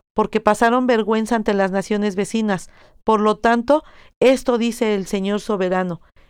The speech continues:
He jurado solemnemente que pronto estas naciones tendrán que soportar su propia vergüenza. Sin embargo, los montes de Israel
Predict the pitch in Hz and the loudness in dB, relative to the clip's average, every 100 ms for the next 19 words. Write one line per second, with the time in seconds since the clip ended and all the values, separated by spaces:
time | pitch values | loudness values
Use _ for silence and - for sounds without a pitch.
0 | _ 247 247 269 262 220 220 247 220 196 | _ 0 0 0 0 2 0 -2 -2 -2
1 | 208 214 214 202 202 220 220 202 - 220 | -2 -2 -2 -4 -4 -6 -6 -6 -4 -4
2 | 220 233 214 214 220 202 190 - 196 208 | -2 -2 -2 -2 -4 -6 -6 -6 -6 -6
3 | - 202 180 208 202 226 202 185 180 220 | -6 -6 -4 -4 -4 -6 -6 -6 -4 -4
4 | 254 - - - - 226 220 214 214 185 | -4 -8 -20 -10 -8 -4 -4 0 0 0
5 | 180 185 185 - 160 - - - - - | -2 -4 -4 -8 -12 -14 -20 -20 -20 -20
6 | - - 196 196 190 202 208 262 - - | -10 -6 -2 -2 0 0 0 -2 -6 -18
7 | - - 220 214 240 269 320 254 220 202 | -20 -6 -4 -2 -2 0 0 0 -2 0
8 | 202 214 262 | 0 0 -2